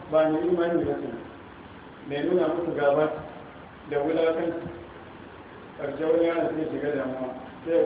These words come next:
wani ya ɓalɓalce, sai wani ya fara shaye-shaye a fili, sai wani ya kasa zuwa makaranta. Duk abin da Allah ya hana ɗin sai ya tuna.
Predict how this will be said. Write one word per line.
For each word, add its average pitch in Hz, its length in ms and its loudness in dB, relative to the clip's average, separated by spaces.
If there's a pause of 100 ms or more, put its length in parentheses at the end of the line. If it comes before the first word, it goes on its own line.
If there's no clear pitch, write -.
wani 156 180 6
ya 151 140 4
ɓalɓalce, - 520 0 (560)
sai 156 80 2
wani 160 180 4
ya 170 80 6
fara 160 320 6
shaye-shaye 151 500 4
a - 80 0
fili, 147 160 -2 (540)
sai 160 100 4
wani 185 180 6
ya 170 80 4
kasa 165 300 2
zuwa 165 220 4
makaranta. 156 640 2 (1000)
Duk 185 100 0 (180)
abin 175 320 4
da 156 120 2
Allah 156 160 2
ya 143 120 2
hana 147 220 -2
ɗin 143 240 -4
sai 143 80 -2
ya 135 80 -2
tuna. 120 300 -6